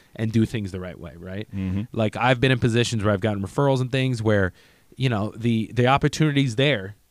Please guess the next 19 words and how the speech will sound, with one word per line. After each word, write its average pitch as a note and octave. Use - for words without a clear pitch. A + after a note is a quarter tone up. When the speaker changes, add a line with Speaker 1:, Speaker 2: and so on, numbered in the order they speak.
Speaker 1:
to A#2+
make A2
a B2+
lot B2
of A#2+
money B2
and G#2+
do A2+
something A2
shady, A#2+
and A#2
you A2
just G2+
can't A#2+
do F3
it -
because A#2
it's A2
like, G#2+